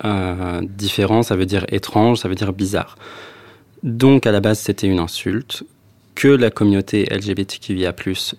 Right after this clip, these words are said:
s'est réappropriée pour, euh, devenir un étendard, entre guillemets, de cette même communauté.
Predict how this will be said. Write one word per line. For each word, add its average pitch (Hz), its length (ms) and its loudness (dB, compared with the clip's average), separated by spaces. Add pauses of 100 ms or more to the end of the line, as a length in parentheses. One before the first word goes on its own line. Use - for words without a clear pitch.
s'est - 260 -4
réappropriée 95 720 -4 (1040)
pour, 127 420 4 (100)
euh, 92 480 -2 (120)
devenir 101 460 4
un 95 100 4
étendard, 98 640 2
entre 90 180 -6
guillemets, 98 500 0 (440)
de 107 100 2
cette - 260 -2
même 104 180 2
communauté. 92 540 -2